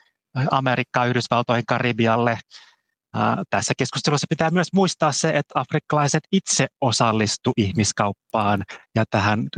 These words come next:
tota, orjakauppaan. Osittain osallistettiin ja osittain myös vapaaehtoisesti möi. Ja ne omat kiistat heimojen välillä, ihmiskuntien välillä,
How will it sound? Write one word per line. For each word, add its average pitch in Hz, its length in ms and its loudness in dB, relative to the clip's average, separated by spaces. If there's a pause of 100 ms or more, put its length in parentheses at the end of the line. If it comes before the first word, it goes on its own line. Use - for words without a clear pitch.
(300)
tota, 107 320 -4 (500)
orjakauppaan. 113 1040 0 (920)
Osittain 113 440 -2
osallistettiin 147 1200 0 (180)
ja 139 140 2
osittain 135 520 -2
myös 147 140 -2
vapaaehtoisesti 123 1120 0
möi. 123 420 0 (340)
Ja 117 160 0
ne 120 180 -4
omat 131 360 0
kiistat 175 520 0
heimojen 151 440 0
välillä, 147 360 0
ihmiskuntien 135 760 -2
välillä, 127 420 0